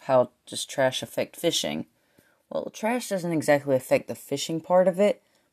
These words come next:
but it affects what you fish. So, going off some of the information from the last episode, animals are affected by lots of trash in so many different ways. And these fish mostly get affected from the trash when they eat it.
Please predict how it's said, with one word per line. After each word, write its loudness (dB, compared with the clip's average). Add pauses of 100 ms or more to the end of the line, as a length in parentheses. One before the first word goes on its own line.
but -2
it 2
affects 2
what 2
you -2
fish. -6 (420)
So, -4
going 4
off 2
some -2
of 0
the 2
information -2
from -4
the 2
last 4
episode, 2 (300)
animals 0
are 6
affected -2
by 6
lots 4
of -20
trash 0
in -8
so 0
many 4
different 0
ways. 4 (680)
And -2
these -2
fish -2
mostly -2
get 4
affected 0
from -6
the -2
trash 2
when -2
they 0
eat 4
it. -2